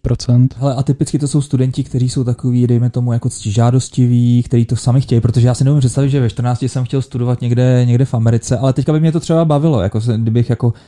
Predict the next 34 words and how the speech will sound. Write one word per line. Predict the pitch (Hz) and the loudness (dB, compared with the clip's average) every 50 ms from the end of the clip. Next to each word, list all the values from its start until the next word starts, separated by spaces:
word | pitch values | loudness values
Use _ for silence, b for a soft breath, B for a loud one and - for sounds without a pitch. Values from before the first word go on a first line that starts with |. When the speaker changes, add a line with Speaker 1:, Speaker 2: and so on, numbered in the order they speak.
| b b b | b b b
Speaker 2:
chtěl, | b - 113 | b 0 2
jim, | 113 120 | 4 4
že | 113 143 | 4 2
v | 135 | 0
té | - - 143 | 0 0 0
době | 135 127 123 135 127 | 2 2 2 2 0
prostě | 135 135 127 - - - 139 131 | 0 -2 -4 -2 -2 -2 0 0
seš | - 151 135 - | 0 -2 -2 -2
úplně | 135 - 139 139 139 135 135 | -2 -2 0 2 2 2 2
jinak, | 135 135 139 131 | 2 2 2 2
jinak | 139 135 135 135 135 139 135 139 127 | 2 2 2 2 2 2 2 2 2
na | 131 | 0
to | 131 147 | 0 2
mentálně. | 147 139 131 127 131 120 113 113 110 104 95 92 - - b b | 2 2 2 2 2 2 2 2 0 0 -2 -2 -6 -8 b b
Speaker 1:
Hmm. | 139 135 127 120 120 - _ | 2 2 2 2 0 -4 _
Speaker 2:
Takže | - 117 120 | -4 -2 -2
co | 117 - - | 0 0 0
je | 151 | -2
to | 160 254 240 | 0 -2 -6
třeba | - - - 170 139 | -6 -4 -2 0 2
za | 123 113 | 2 0
sortu | - - 127 113 - - 117 | 0 0 -2 0 0 -2 -2
tady? | - 117 113 | 0 0 2
Já | 110 113 110 104 | 2 2 2 2
si | - 127 | 2 2
neumím | 120 123 | 2 2
představit, | 117 117 - - 117 117 | 2 0 0 0 2 2
že | 117 113 | 2 2
bych | 127 117 | 2 0
takhle | - 120 127 123 | 0 0 0 2
vyslal | 117 117 - - 127 123 | 2 0 0 0 0 0
prostě | 113 113 117 - - - 127 117 | 0 0 -4 -4 -2 -2 0 0
úplně | 113 - - 123 123 | 0 0 0 0 2
bezbraný | 120 117 117 110 117 120 117 123 131 131 131 | 2 2 0 0 0 0 0 0 0 -2 -2